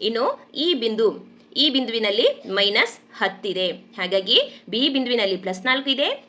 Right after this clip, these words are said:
ಇನ್ನು ಈ ಬಿಂದುವಿನಲ್ಲಿ ಮೈನಸ್ ಹತ್ತು ಇದೆ.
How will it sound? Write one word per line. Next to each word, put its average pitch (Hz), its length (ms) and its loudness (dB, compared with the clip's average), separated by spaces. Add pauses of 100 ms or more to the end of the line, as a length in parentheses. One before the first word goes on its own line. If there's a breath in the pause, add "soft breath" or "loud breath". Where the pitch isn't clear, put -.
ಇನ್ನು 240 260 -2
ಈ 277 160 0
ಬಿಂದುವಿನಲ್ಲಿ 226 540 0
ಮೈನಸ್ 202 360 -4
ಹತ್ತು - 580 -6
ಇದೆ. 180 260 -2